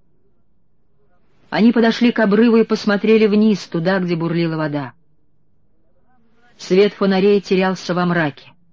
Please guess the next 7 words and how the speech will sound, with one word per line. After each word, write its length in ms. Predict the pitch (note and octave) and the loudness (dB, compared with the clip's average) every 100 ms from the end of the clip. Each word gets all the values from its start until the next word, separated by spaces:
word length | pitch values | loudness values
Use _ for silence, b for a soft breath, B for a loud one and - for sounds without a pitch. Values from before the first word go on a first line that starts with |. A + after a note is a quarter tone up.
| _ _ _ _ _ _ _ _ _ _ - | _ _ _ _ _ _ _ _ _ _ -16
"Ничего 460 | D3+ D3+ - E3 F3 | -12 -10 -4 -2 -2
не 140 | F3 | 0
видно", — 440 | F3+ F3+ C3 A#2 _ _ _ _ _ _ _ _ _ _ - | 0 -2 -6 -12 _ _ _ _ _ _ _ _ _ _ -20
сказал 400 | - D3 C#3 C3 | -10 -8 -8 -10
генерал. 440 | B2+ B2+ B2 A#2 _ _ _ _ _ _ _ _ _ _ - _ _ _ _ _ _ _ | -10 -12 -14 -18 _ _ _ _ _ _ _ _ _ _ -20 _ _ _ _ _ _ _
Подошел 400 | - F#3 G3+ C4 B3 | -4 -2 0 0 0
шофер. 640 | B3 G#3 - D#3 C#3+ | -2 -4 -2 -6 -6